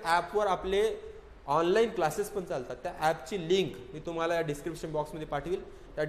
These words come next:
त्या लिंकवरून जाऊन तुम्ही ते app download करून त्या कोर्सवर तुम्ही purchase करू शकता. फार कमी, महाराष्ट्रात सर्वात स्वस्त course आहेत, मी सांगतो नंतर माहिती. चला बघा काय म्हटलं, यस minus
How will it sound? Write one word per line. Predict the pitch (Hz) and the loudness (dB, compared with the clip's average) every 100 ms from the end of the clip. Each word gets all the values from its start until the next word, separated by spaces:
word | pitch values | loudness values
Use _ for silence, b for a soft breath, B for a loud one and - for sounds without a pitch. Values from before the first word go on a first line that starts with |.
| 139 135 | -4 -4
त्या | 180 175 | 4 4
लिंकवरून | 175 180 185 185 175 | 4 0 0 0 0
जाऊन | 180 180 | 0 0
तुम्ही | 175 180 180 - - 143 | -2 -2 -4 -12 -10 -4
ते | 165 | 0
app | 147 170 - - 160 | 4 2 2 -10 -4
download | 147 151 170 175 | 0 2 2 -2
करून | 170 175 | -2 -4
त्या | - | -4
कोर्सवर | 165 190 196 190 196 | 2 4 4 0 -2
तुम्ही | 185 185 | -2 -4
purchase | 175 143 180 - | -2 -2 -2 -4
करू | 180 | -4
शकता. | 170 185 180 | -2 -4 2
फार | 196 202 | 2 2
कमी, | 185 190 | 0 0
महाराष्ट्रात | 180 160 175 180 180 | 0 0 0 -2 -4
सर्वात | 175 | -4
स्वस्त | 160 185 180 208 | -2 -4 -2 -4
course | 190 156 - | 0 0 0
आहेत, | 113 - - - | -6 -8 -16 -8
मी | 165 | 0
सांगतो | 180 202 220 | 2 4 4
नंतर | 185 160 | 4 0
माहिती. | 151 156 | -2 -4
चला | 208 185 | 4 6
बघा | 139 117 80 - - - - - - - - - b b b b | 6 2 0 -10 -16 -18 -18 -18 -16 -16 -18 -18 b b b b
काय | 185 208 | 8 8
म्हटलं, | 214 226 | 6 2
यस | 185 220 220 | 4 4 4
minus | 220 226 226 | 0 0 -2